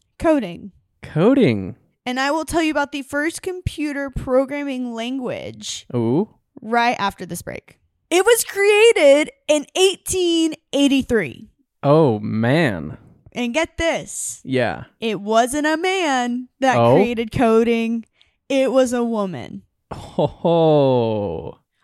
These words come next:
Speaker 1: All I know, I'm gonna get up on my feminist step
Speaker 2: Okay.
Speaker 1: stool right now.
Speaker 2: A step stool. Okay.
Speaker 1: Ada Lovelace
Speaker 2: Yeah.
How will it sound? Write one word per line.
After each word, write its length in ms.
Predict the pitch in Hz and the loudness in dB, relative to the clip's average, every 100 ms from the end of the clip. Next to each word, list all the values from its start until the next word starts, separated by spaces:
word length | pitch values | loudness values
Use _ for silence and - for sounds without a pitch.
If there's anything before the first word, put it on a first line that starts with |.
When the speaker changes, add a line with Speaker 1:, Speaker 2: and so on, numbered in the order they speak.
| _ _ | _ _
Speaker 1:
All 400 | 269 302 359 381 | 4 4 4 2
I 260 | 349 349 349 | 0 0 -2
know, 800 | 339 330 311 240 190 180 196 214 - _ _ _ _ | -2 2 4 4 2 0 -4 -8 -16 _ _ _ _
I'm 80 | 214 | -4
gonna 100 | 226 | -2
get 180 | 233 254 | 0 0
up 160 | 269 | 2
on 140 | 277 269 | -2 -2
my 200 | 262 254 | -4 -6
feminist 960 | - - 233 247 254 254 - - - _ _ _ _ | -10 -4 -2 0 -2 -4 -4 -6 -8 _ _ _ _
step 160 | 127 131 127 | -2 0 0
Speaker 2:
Okay. 20 | |
Speaker 1:
stool 340 | 110 131 208 196 | 0 0 0 0
right 240 | 185 - | -2 -4
now. 340 | 196 180 185 214 _ | -8 -6 -8 -10 _
Speaker 2:
A 80 | 120 | -12
step 300 | - 151 143 | -6 -4 -4
stool. 260 | - 120 104 | -6 -8 -6
Okay. 380 | 120 143 113 131 _ _ | -4 -2 -4 -6 _ _
Speaker 1:
Ada 360 | 269 285 339 381 | 2 2 2 0
Lovelace 1080 | 381 349 302 240 220 175 151 202 - - - _ _ _ _ _ | 0 2 2 0 -4 -4 -6 -8 -8 -10 -12 _ _ _ _ _
Speaker 2:
Yeah. 320 | - 120 107 | -6 -4 -4